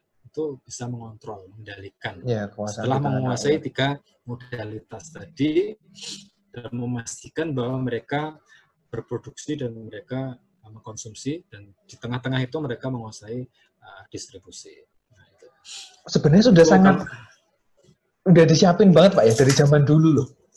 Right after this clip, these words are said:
Speaker 1: Wih, makanya saya bilang itu Indonesia
Speaker 2: Sangat.
Speaker 1: itu pemikirannya lebih canggih. Saya tadi bilang dari tadi Singapura, Singapura
Speaker 2: Iya.
Speaker 1: itu setengah juta pekerjanya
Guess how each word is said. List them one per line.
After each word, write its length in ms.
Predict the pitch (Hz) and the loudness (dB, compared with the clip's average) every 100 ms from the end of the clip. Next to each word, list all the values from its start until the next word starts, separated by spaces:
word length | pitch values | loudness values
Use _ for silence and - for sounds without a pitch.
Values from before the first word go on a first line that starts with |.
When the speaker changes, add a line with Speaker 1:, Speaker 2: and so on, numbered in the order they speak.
| _ - 135 | _ -16 -6
Speaker 1:
Wih, 320 | 135 131 139 147 | 0 0 0 -2
makanya 400 | 123 127 139 156 | -4 -2 -4 -4
saya 240 | 147 165 | -4 -4
bilang 320 | 131 120 143 143 | -2 0 0 -2
itu 240 | 170 160 | -2 -2
Indonesia 400 | 131 123 190 214 | 0 0 0 2
Speaker 2:
Sangat. 160 | 135 147 | 0 -2
Speaker 1:
itu 40 | |
pemikirannya 400 | 151 147 147 165 | -4 -4 -4 -4
lebih 160 | 143 131 | -4 -4
canggih. 480 | 143 147 131 117 - - - | -4 -4 -2 -4 -8 -20 -20
Saya 240 | - 165 175 | -6 -4 -2
tadi 160 | 185 | -2
bilang 400 | 175 175 185 175 | -2 -2 -4 -8
dari 240 | 143 139 151 | -4 -2 -2
tadi 160 | 147 | -4
Singapura, 720 | 170 160 151 147 147 123 - _ _ - _ | -4 -4 -6 -2 -2 -2 -6 _ _ -20 _
Singapura 640 | - 151 151 131 160 156 | -10 -4 -2 0 2 2
Speaker 2:
Iya. 80 | 160 | 0
Speaker 1:
itu 80 | 185 | -4
setengah 400 | - 147 156 156 | -8 -6 -6 -4
juta 360 | 143 123 120 139 139 | -6 -10 -6 -6 -6
pekerjanya 880 | 143 139 131 113 101 101 95 98 | -8 -12 -8 -10 -10 -16 -20 -20